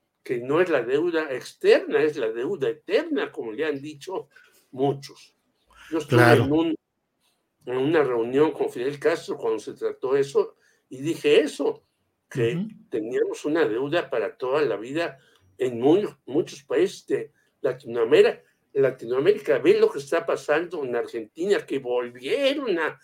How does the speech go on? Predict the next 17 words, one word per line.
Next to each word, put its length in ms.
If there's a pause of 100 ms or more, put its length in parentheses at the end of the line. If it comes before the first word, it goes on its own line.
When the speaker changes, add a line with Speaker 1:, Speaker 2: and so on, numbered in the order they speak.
(200)
Speaker 1:
renegociar 720
la 180
deuda, 560 (380)
Speaker 2:
Ujú. 180
Speaker 1:
porque 300
ya 160
la 320
habían 300
tenido, 480
llegó 320
un 100
señor 240
Macri 480 (320)
y 180
los 340
volvió 640
a 80